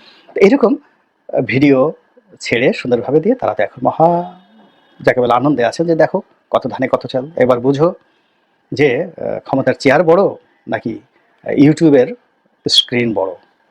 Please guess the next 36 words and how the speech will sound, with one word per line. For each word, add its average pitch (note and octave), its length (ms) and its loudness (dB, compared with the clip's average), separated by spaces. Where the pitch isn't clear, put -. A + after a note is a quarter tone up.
তুমি D#3 300 2
ওখানে C#3 340 -2
বসে C#3 220 -2
মন্ত্রণালয়ের C3+ 460 0
উপদেষ্টা D3+ 380 0
হয়ে C#3+ 180 4
আছো, - 360 -2
আহ, A2+ 160 0
সেটা E3 260 2
বড় E3 280 4
না B2+ 80 0
আমি A#2+ 160 -4
প্যারিসে D3+ 460 0
বসে B2+ 220 -4
আমি A2+ 120 -4
যে A2+ 100 -6
কথাগুলো A#2 320 -2
বলছি A#2+ 300 0
বা A#2 160 4
আমি, C3+ 320 0
আহ, G3+ 40 -10
নিউ C3+ 140 4
ইয়র্কে D3+ 220 2
বসে A#2+ 240 -4
আমার A#2 220 2
শিষ্যকে C3+ 400 -2
দ্বারা, G2+ 300 0
ভাবর C3 240 0
শিষ্যকে - 400 -2
দ্বারা A#2 200 2
যে A#2 120 -8
কথাগুলো A#2 300 -6
বলাচ্ছি C3+ 400 0
সেগুলো A2 260 0
শক্তিশালী?" - 520 -6
এগুলো F#3+ 260 6